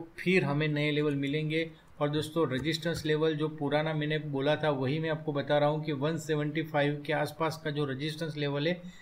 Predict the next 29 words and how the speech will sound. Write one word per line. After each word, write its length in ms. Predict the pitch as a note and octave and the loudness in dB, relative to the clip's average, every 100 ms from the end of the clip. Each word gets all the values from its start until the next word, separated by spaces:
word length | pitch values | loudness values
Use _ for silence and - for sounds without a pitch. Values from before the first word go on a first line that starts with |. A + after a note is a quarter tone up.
| - - | -18 -4
वहीं 360 | C3+ C3+ D3+ D#3+ | 0 2 2 0
तक 140 | E3+ E3 D3+ | 0 0 0
दोस्तों 340 | C#3+ - D3+ | -4 -2 -4
स्टॉक 400 | C#3+ C#3+ D3+ D#3 C3 | -2 2 2 2 -4
जा 200 | A#2 B2 A#2+ | 0 0 0
सकता 420 | B2+ - - D#3 G3+ - - B2 | -6 -8 -2 -2 -2 -8 -10 -4
है। 160 | A2+ A2+ - - - - - | -2 -4 -10 -16 -20 -14 -6
तो 60 | C#3+ | 0
दोस्तों 320 | D#3 D#3 F3 | 0 2 2
ये 200 | D#3+ E3 | 4 0
सारे 360 | - D3+ D3+ D#3+ | 2 2 4 2
मेरे 200 | E3 D#3+ | 0 0
personal 460 | D3+ A#2+ E3 D#3+ | -2 -2 -2 -2
view 140 | D#3+ D3+ | 0 2
है। 160 | D#3+ F3 D3 | 2 0 -2
अगर 200 | C#3+ C#3+ | 0 2
आपको 300 | C#3+ D3+ D3 | 2 0 -2
video 280 | C#3+ D3+ | 2 2
अच्छा 300 | C3+ C3 D#3+ | 2 2 2
लगता 320 | D#3 D3+ E3 C#3+ | 2 2 2 2
है 140 | D3 | 2
तो 120 | D3+ | 2
आप 160 | C#3 C3 | 0 0
like 280 | B2+ C#3+ C#3+ | 0 -2 -2
कीजिए, 320 | D3+ D3 D3+ | -4 -2 -2
share 240 | D3+ C#3 | -2 -4
कीजिए, 280 | C#3 D3 D3 | -4 -4 -4
subscribe 540 | C#3+ C3 - D3+ D3+ D#3 | -4 -6 -4 0 0 0
कीजिए। 320 | D3 D3 E3+ | -4 -2 -4